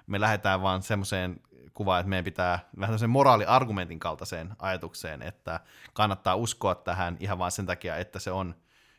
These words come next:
hyödyllistä, mut sit se on irrallaan siitä tavallaan, vähän niin kuin esimerkiksi tässä kohdassa, jos ajatellaan kristillistä Jumalaa, että se olisi irrallaan kristillistä elämäntavasta ja siitä rituaalisesta järjest-, järjestyksestä, jota tavallaan luodaan sosiaalisissa käytännöissä, niin sit sen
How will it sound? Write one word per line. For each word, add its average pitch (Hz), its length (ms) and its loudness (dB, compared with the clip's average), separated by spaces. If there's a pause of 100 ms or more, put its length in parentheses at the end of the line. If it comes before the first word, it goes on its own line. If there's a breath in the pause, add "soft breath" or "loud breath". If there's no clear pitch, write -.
(120)
hyödyllistä, 90 760 -2
mut 90 160 -8
sit 95 120 -12
se 101 100 -4
on 95 60 -2
irrallaan 92 440 0
siitä - 300 -10
tavallaan, 87 540 -4 (220)
vähän 90 160 -6
niin 92 80 -6
kuin 87 100 -6
esimerkiksi 90 180 -8
tässä 90 200 -8
kohdassa, 85 220 -8
jos 90 200 -6
ajatellaan 92 220 -4
kristillistä 90 440 -8
Jumalaa, 82 380 -6
että 82 80 -12
se - 60 -12
olisi 82 120 -10
irrallaan 90 340 -4
kristillistä 90 460 -8
elämäntavasta 87 800 -4 (360 soft breath)
ja 92 60 -8
siitä 90 220 -8
rituaalisesta 87 480 -4
järjest-, 92 480 0
järjestyksestä, 92 640 -2
jota 85 220 -6 (480 loud breath)
tavallaan 87 360 2
luodaan 87 300 2
sosiaalisissa 92 360 -4
käytännöissä, 85 760 2
niin 87 100 -10
sit - 300 -10 (480 loud breath)
sen 87 640 -2